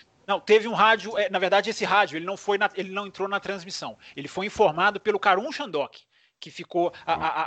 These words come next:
a, a Sky deixou uma equipe na Inglaterra, né? Eu, eu até coloquei no Twitter que eu achei que seriam só quatro na pista, e eram só quatro confirmados. Na verdade, a Sky mandou praticamente todo mundo. Tinha, tinha todo, praticamente todo mundo tava lá normalmente, mas ficaram, por exemplo, o Karun Chandok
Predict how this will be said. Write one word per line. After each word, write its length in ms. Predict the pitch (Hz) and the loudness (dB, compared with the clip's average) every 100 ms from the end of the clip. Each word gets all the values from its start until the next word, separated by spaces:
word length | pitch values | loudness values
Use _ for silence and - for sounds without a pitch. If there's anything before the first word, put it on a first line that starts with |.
| 160 | -4
a, 120 | 165 170 | -4 -4
a 40 | |
Sky 240 | 151 208 214 | 0 2 4
deixou 300 | 233 - 233 | 2 2 0
uma 100 | 208 | 0
equipe 260 | 202 185 | -6 -10
na 100 | 160 | -8
Inglaterra, 560 | 147 165 - 190 269 - _ | -4 -4 0 0 0 -8 _
né? 180 | 131 143 143 - - - | -20 -18 -18 -20 -16 2
Eu, 100 | 208 240 - 165 | 2 2 -6 -6
eu 160 | 175 | 0
até 160 | 175 233 | 2 2
coloquei 300 | 269 220 214 | 2 0 0
no 80 | 196 | -4
Twitter 380 | 180 185 - 139 | -4 -8 -8 -4
que 80 | |
eu 40 | 151 | -4
achei 180 | - - | -2 -2
que 60 | |
seriam 200 | - 202 | 0 0
só 140 | 202 240 | 2 0
quatro 380 | - 202 202 175 | 4 4 4 0
na 100 | 156 | -6
pista, 440 | - 226 - 262 240 | -6 -14 -12 -12 -8
e 100 | 170 | 0
eram 160 | 165 165 | 0 2
só 160 | 202 | -2
quatro 340 | - 190 185 - | 2 2 2 -4
confirmados. 580 | 180 - 135 156 240 | -14 -12 -4 -2 -2
Na 100 | 277 | -2
verdade, 320 | 214 143 196 233 | -4 0 0 -2
a 20 | |
Sky 220 | - 226 | -4 -4
mandou 200 | 160 175 | -2 -4
praticamente 400 | 226 220 160 208 | -2 -4 -6 -8
todo 160 | 226 135 | -8 -8
mundo. 220 | 143 120 | -12 -12
Tinha, 240 | - 208 123 127 127 120 - - - - | -14 -14 -16 -20 -20 -20 -20 -20 -20 -18
tinha 160 | - 247 | -8 -6
todo, 240 | - 208 | -4 -6
praticamente 500 | 156 214 233 190 208 | -2 0 0 -2 -4
todo 200 | - 202 | -2 -2
mundo 120 | 175 202 | -2 -2
tava 200 | 190 170 | 2 4
lá 80 | 175 | 2
normalmente, 540 | 151 147 135 170 - | -2 -4 -6 -8 -6
mas 160 | 202 - | -6 -6
ficaram, 320 | 190 190 190 | 2 2 2
por 160 | 190 | -2
exemplo, 240 | 156 156 156 | -4 -6 -4
o 20 | |
Karun 220 | 160 156 | -4 -4
Chandok 500 | 156 151 139 156 - | -8 -6 -4 -4 -8